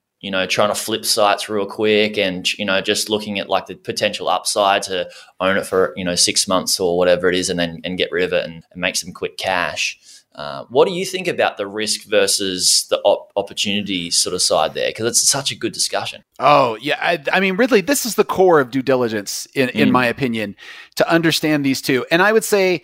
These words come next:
Speaker 2: that, uh, there are really two kinds of risks. There are, well, let's call them controllable risks. And then there are risks that are just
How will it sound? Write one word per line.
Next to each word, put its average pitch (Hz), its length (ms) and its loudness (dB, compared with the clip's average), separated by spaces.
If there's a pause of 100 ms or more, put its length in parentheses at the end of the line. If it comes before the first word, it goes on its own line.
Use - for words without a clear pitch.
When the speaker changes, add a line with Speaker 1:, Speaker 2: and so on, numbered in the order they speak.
(400)
Speaker 2:
that, 156 320 2 (200)
uh, 165 240 -2
there 196 160 6
are 196 60 8
really 269 260 0
two - 220 2
kinds 220 380 0
of 151 120 0
risks. 170 440 0
There 160 320 4
are, 147 400 6 (160)
well, - 100 -16
let's 202 160 -6
call 175 220 6
them 147 120 0
controllable 156 840 4
risks. - 600 -2 (440)
And 160 220 2
then 160 300 2
there 160 160 6
are 151 180 6
risks 165 380 -2
that 147 200 2
are 139 120 2
just 135 180 -8